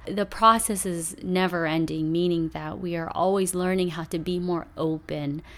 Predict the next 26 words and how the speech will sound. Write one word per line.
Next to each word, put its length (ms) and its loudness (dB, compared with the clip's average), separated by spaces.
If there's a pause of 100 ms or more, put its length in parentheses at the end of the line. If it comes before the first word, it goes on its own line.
(360)
our 140 -8
heart 500 0
to 100 -12
be 160 -6
more 300 -2
open, 420 -2
'cause 160 -8
what 120 -6
happens 440 -2
when 140 0
the 140 -2 (120)
openness 640 4
is 160 -2
there, 300 2
then 300 0 (120)
emotion 600 4
of 260 -2
love 480 4
can 160 -4
come 240 -4
in. 220 -10 (1400)
And 720 2 (420)
if 320 6
we're 160 6
not 300 2 (160)
open, 720 2